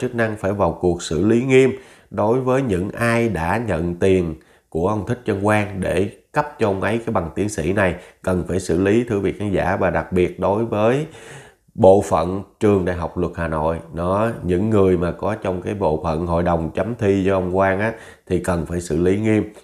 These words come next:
Đó, rồi sau đó là xử lý luôn ông Quang, đúng không à? Đó là những gì mà Hiếu mong mỏi nhất từ bên phía cơ quan chức năng.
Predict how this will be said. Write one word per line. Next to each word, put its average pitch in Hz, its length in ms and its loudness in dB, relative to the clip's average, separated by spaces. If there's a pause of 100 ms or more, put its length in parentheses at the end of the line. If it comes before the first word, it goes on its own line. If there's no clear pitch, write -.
Đó, 104 300 -2
rồi 87 120 0
sau 92 220 0
đó 98 140 2
là 98 140 2
xử 78 220 -2
lý 98 140 4
luôn 107 260 2
ông 87 180 -6
Quang, 90 280 2 (320)
đúng 101 140 -2
không 95 160 0
à? 85 200 2 (180)
Đó 92 180 0
là 98 140 0
những 80 260 -2
gì 92 140 6
mà 80 120 -2
Hiếu 90 180 0
mong 95 240 -2
mỏi 80 240 -2
nhất 127 160 0 (140)
từ 82 180 -2
bên 80 180 -4
phía 95 200 2
cơ 90 60 0
quan 90 220 0
chức 98 140 -8
năng. 107 200 2